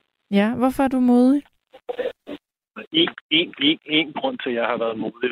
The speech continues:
Speaker 2: var, at, at, at jeg valgte ligesom at tage den her sygdom på mig, og så prøve at gøre en indsats for at aftabuisere den og fortælle om, hvordan det er at have psykisk sygdom. Øhm, og det synes jeg, der var modigt,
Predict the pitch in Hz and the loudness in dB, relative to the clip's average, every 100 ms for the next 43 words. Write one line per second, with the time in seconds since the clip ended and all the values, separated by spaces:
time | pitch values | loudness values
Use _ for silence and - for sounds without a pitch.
0 | 107 104 110 110 107 104 98 - _ _ | -6 -10 -2 0 2 0 -4 -12 _ _
1 | _ _ _ _ 110 107 107 110 107 107 | _ _ _ _ -2 -2 0 0 2 0
2 | 101 113 107 110 135 120 113 120 110 - | 2 0 0 0 0 0 0 0 -2 -6
3 | _ _ 113 - - 113 110 120 117 110 | _ _ -12 -8 -4 -2 0 0 0 0
4 | - 117 117 120 - 123 107 117 113 - | 0 0 -2 -6 -4 0 0 -2 -8 -10
5 | - 113 - 113 120 - 113 107 113 120 | -10 -10 -6 -4 -2 -2 -2 0 2 0
6 | 113 120 113 113 - 117 - - 123 104 | -2 0 0 2 2 0 0 0 2 2
7 | 107 - _ - 110 120 - 117 - 113 | 2 0 _ -6 -2 0 0 0 0 0
8 | 104 120 113 110 107 104 - - 120 113 | 0 -2 0 0 2 2 2 -2 -4 -2
9 | 113 104 101 104 101 117 101 120 131 110 | -2 0 0 0 0 0 2 2 0 0
10 | 101 - 101 110 - 104 104 107 104 _ | 0 -2 0 0 0 -2 0 -2 -2 _
11 | - - - - - - 104 98 104 98 | -8 -6 -4 -4 -6 -8 0 2 4 4
12 | 98 92 92 92 90 90 90 95 101 - | 2 2 -2 -4 -6 -8 -8 -6 -2 2
13 | 123 - - 117 - 101 107 113 101 98 | 2 2 2 0 -2 -6 -4 0 2 2
14 | 101 95 98 104 | -2 -4 -8 -10